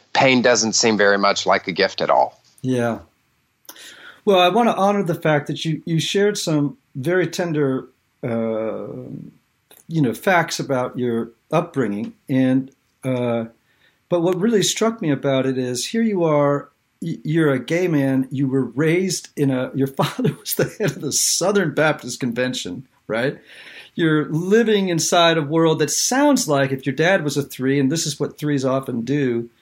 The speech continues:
Speaker 2: um, you know, he, they use their family at times, their work as a, a kind of a stage set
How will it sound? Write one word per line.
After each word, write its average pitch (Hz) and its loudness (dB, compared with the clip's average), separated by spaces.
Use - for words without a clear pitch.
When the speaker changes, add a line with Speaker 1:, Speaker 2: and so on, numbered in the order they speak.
Speaker 2:
um, 139 2
you 165 0
know, 147 4
he, 170 0
they 160 2
use 185 2
their 170 4
family 202 0
at 175 0
times, 165 2
their 127 0
work 170 0
as 135 4
a, 123 0
a 120 2
kind 196 2
of 117 0
a 113 -2
stage 175 -2
set 101 -2